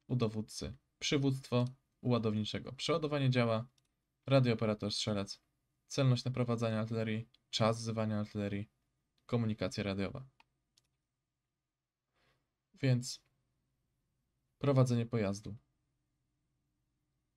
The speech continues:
Prowadzenie pojazdu wpływa na prędkość maksymalną, szybkość reakcji kierowcy przy hamowaniu, wybór odpowiedniego biegu i szybkość zmiany biegów. Czyli, prawdę mówiąc, to sobie wybadamy jedne na samym końcu.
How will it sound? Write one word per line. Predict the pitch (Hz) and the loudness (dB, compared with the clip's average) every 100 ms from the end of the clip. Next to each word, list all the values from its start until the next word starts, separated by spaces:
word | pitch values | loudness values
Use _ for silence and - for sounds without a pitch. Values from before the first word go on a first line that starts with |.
| _ _ - | _ _ -4
Prowadzenie | 160 151 135 135 | 0 2 4 4
pojazdu | 127 113 110 110 | 4 0 -2 -6
wpływa | - 151 139 120 | -4 2 2 2
na | 107 | 0
prędkość | 123 117 120 110 | 0 0 -2 -6
maksymalną, | - - - 113 113 110 107 | -6 -10 -6 -4 -2 -4 -4
szybkość | - 165 - 131 131 | -4 -4 -2 -4 0
reakcji | 123 123 123 | -2 -2 -6
kierowcy | 123 117 117 - 110 | -2 -2 -2 -6 -6
przy | - 120 | -4 -4
hamowaniu, | 113 110 110 107 101 131 - | -2 -2 0 -2 -4 -8 -8
wybór | 165 131 | -4 -2
odpowiedniego | 117 120 113 110 110 107 | -2 -2 -2 -2 -2 -4
biegu | 110 104 90 | -2 -4 -4
i | - | -6
szybkość | - 131 104 101 | -4 -4 -6 -6
zmiany | 98 104 | -4 -4
biegów. | 113 92 - - _ _ _ - _ _ _ _ | -2 -4 -6 -16 _ _ _ -20 _ _ _ _
Czyli, | - 151 120 | -6 -2 -2
prawdę | 113 143 127 123 | -2 0 2 2
mówiąc, | 120 113 113 - - _ _ _ _ _ _ _ _ - | 0 -4 -6 -10 -16 _ _ _ _ _ _ _ _ -2
to | 160 131 117 - | 2 2 0 -6
sobie | - 110 104 | -8 -6 -4
wybadamy | 104 101 98 95 101 _ _ | -4 -2 -2 -4 -8 _ _
jedne | 131 131 160 120 107 107 _ _ _ | -8 -4 -2 0 -2 -4 _ _ _
na | 110 | -10
samym | 113 95 98 | -8 -8 -6
końcu. | - 131 - | -8 -8 -12